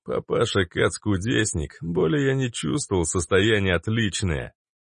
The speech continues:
Вокруг мрачный темный туннель и пару небольших слабеньких фонарей, прилепленных к стенам на уровне человеческого роста.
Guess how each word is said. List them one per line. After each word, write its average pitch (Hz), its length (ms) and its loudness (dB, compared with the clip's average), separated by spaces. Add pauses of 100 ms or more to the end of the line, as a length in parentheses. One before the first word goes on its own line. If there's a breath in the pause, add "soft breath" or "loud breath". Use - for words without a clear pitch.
(160)
Вокруг 80 640 0
мрачный 135 600 0
темный 127 420 0
туннель 113 540 0
и 82 40 2
пару 104 320 2
небольших 98 580 0
слабеньких 95 600 0
фонарей, 95 600 0
прилепленных 92 720 -2
к - 40 -20
стенам 110 480 -2
на 87 140 2
уровне 90 360 2
человеческого 90 760 0
роста. 82 520 0